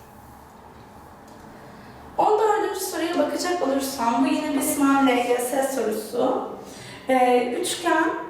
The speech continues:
yuvarlak ve yıldız şekilleriyle gösterilen elementlerin atom numarasına göre sıralanmasını vermiş.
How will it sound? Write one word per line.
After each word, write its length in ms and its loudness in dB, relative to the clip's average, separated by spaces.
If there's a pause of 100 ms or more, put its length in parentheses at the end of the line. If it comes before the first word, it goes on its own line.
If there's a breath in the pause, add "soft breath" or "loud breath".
(220)
yuvarlak 540 2
ve 60 0
yıldız 400 0
şekilleriyle 480 0
gösterilen 680 0
elementlerin 680 2
atom 320 0
numarasına 400 0
göre 180 -2
sıralanmasını 920 0
vermiş. 360 0